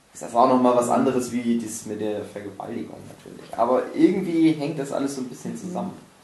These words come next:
Speaker 1: Und es soll natürlich die Fragen aufwerfen, ist das gerechtfertigt? Äh, kann man sich sowas vorstellen? Für mich war auch die Frage,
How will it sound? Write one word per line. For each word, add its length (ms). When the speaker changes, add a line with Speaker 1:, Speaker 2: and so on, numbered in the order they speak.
Speaker 1:
Und 340
es 120
soll 180
natürlich 340
die 80
Fragen 380
aufwerfen, 500
ist 140
das 160
gerechtfertigt? 1040
Äh, 240
kann 180
man 200
sich 180
sowas 300
vorstellen? 840
Für 80
mich 260
war 140
auch 220
die 100
Frage, 500